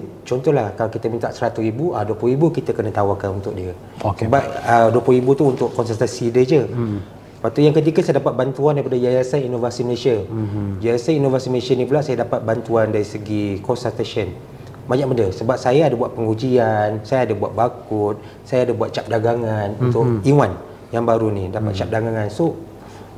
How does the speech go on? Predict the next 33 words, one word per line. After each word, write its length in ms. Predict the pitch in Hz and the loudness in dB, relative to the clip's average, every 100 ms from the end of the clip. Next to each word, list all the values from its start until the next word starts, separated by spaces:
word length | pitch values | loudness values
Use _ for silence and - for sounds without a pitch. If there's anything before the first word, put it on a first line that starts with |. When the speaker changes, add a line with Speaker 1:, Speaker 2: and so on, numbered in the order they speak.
| - - - | -20 -20 -18
Speaker 1:
dapat 600 | - 131 - - - 185 - - - - - | 0 0 0 -12 -2 -2 -2 -12 -16 -16 2
banyak, 560 | 156 170 180 190 185 | 4 6 6 4 0
tapi 340 | - 143 175 160 | -2 2 2 4
yang 160 | 139 | 4
satu, 300 | 139 135 143 | 2 -4 -2
yang 220 | 147 135 131 | -2 0 0
penting 260 | 139 165 | 0 2
documentation 560 | 139 135 139 135 - 127 | 4 4 4 2 2 2
lah. 140 | 123 - - - | 2 0 -16 -8
Geran 260 | 123 143 165 | 0 2 2
ni, 140 | 196 | 0
masalahnya 560 | 185 160 160 160 175 185 | -2 -2 -2 0 0 0
documentation 540 | 147 143 127 131 - 117 | -2 -2 -2 -4 -2 -2
kena 180 | 117 | -2
tough. 320 | 110 98 - - - - | -6 -6 -8 -18 -20 -6
Speaker 2:
Oh, 180 | 107 107 | 0 0
ya. 380 | 98 98 90 85 | 0 -2 -4 -4
Speaker 1:
Ya, 200 | 131 113 | -2 -2
Speaker 2:
Betul. 140 | 92 | 0
Speaker 1:
tak 80 | 113 | -2
ada 120 | 127 175 | 4 4
sama 280 | 170 170 180 | 6 4 6
macam 220 | 165 165 | 4 2
kita 200 | 151 151 | -2 2
mohon 280 | 156 151 151 | 2 4 2
halal 340 | 143 135 139 135 | 2 2 2 0
untuk 140 | 135 | -2
documentation, 420 | 120 123 113 175 | -4 -4 0 -2
Speaker 2:
Mhm. 300 | 190 - 107 | -2 -6 -4
Speaker 1:
macam 220 | 104 139 165 | -2 0 2
tu 100 | 180 | 2
juga 240 | 170 135 | 2 0
geran. 300 | 107 113 98 | -4 -4 -6